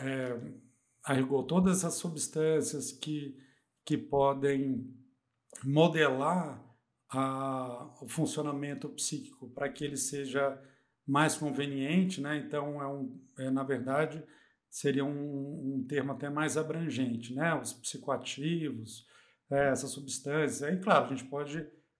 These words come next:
é, extrapolar isso pra, pras outras drogas também. Mas o fato é que você tem uma química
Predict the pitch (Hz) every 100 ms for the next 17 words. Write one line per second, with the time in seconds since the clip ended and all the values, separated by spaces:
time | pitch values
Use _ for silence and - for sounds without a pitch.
0 | _ 135 131 127 123 - 151 - 143 135
1 | 131 151 - 147 147 156 139 127 147 175
2 | 120 147 143 143 147 - 165 165 135 113
3 | - - _ _ - 131 131 127 147 -
4 | 147 147 160 190 185 165 160 - 175 -
5 | 165 165 180 180 180 - 165 180 196 -
6 | 208 208